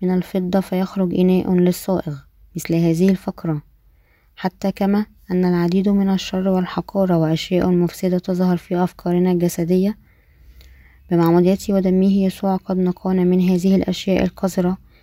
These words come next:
آثام البشرية، وجعلنا عمال بر الله.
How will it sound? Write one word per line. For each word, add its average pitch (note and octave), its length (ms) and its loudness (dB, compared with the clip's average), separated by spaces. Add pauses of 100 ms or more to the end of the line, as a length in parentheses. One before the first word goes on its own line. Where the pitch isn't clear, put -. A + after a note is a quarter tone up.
(220)
آثام F3+ 400 2
البشرية، F3 720 2 (200)
وجعلنا D3+ 420 0
عمال E3 460 4
بر F3+ 320 2
الله. F#3 300 4